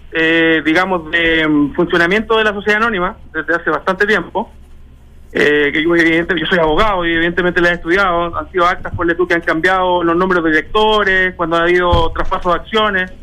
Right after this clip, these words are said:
Han habido, este ya es el tercer propietario que tiene la sociedad anónima. Primero empezó Suet, después Anselmo Palma y ahora Ogalde. Y ese tipo de cuestiones, digamos, pero, pero la, la, la corporación,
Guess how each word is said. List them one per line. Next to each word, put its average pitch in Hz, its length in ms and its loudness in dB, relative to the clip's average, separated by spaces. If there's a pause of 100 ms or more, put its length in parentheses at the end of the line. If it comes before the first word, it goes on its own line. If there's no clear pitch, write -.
(260)
Han 160 120 -2
habido, 175 360 2
este 175 240 -2
ya 180 160 2
es 180 40 0
el 170 100 -4
tercer 180 260 -2
propietario 202 400 0
que 202 80 -2
tiene 202 200 -4
la 196 220 2
sociedad 190 240 -2
anónima. 180 260 -2 (680)
Primero - 180 0
empezó 180 240 -4
Suet, 220 240 0 (140)
después 190 220 -2
Anselmo 185 260 0
Palma 226 360 0
y 202 80 -6
ahora 202 380 0
Ogalde. 175 380 -2 (1600)
Y 180 80 2
ese 202 140 -2
tipo 240 180 2
de 233 60 -2
cuestiones, 220 360 0
digamos, 160 240 2
pero, 165 300 -2 (560)
pero 175 320 0
la, 165 340 0 (100)
la, 147 460 -2
la 156 140 -2
corporación, 180 880 -4